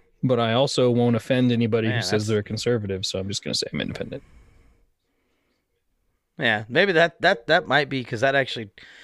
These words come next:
Speaker 2: probably kinda summed him up. <laughs> You know, it's, he always used to be, "Oh, blah, blah, blah," but he was, like, so anti-Trump, and I'm like, "Well, okay, all right, whatever." And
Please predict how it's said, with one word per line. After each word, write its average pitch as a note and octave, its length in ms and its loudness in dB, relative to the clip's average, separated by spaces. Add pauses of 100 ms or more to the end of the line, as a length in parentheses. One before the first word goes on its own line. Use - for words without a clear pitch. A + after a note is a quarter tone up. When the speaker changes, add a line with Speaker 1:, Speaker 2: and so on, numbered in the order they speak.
(300)
Speaker 2:
probably A#2+ 220 0
kinda F#2+ 220 -6
summed A2+ 260 -8
him F#2 100 -10
up. G2+ 260 -10
<laughs> C5+ 460 0 (480)
You G#3 80 2
know, G3 160 6
it's, - 220 0 (1120)
he A3+ 180 2
always G#3 280 4
used D3 180 -2
to D3+ 60 2
be, C3 140 2
"Oh, F3 280 8
blah, D#3+ 140 6
blah, D3 120 4
blah," C#3 240 6
but C#3 100 0
he D#3 80 -2
was, D3+ 140 -2
like, B2+ 160 -2
so F3+ 420 2
anti-Trump, C3+ 800 0
and A2 100 -4
I'm A#2+ 120 -4
like, G#2 200 -4 (120)
"Well, B2 260 -8 (140)
okay, G#2+ 360 -2
all B2 200 0
right, E2+ 240 -8 (400)
whatever." F2 480 0 (840)
And C3 480 0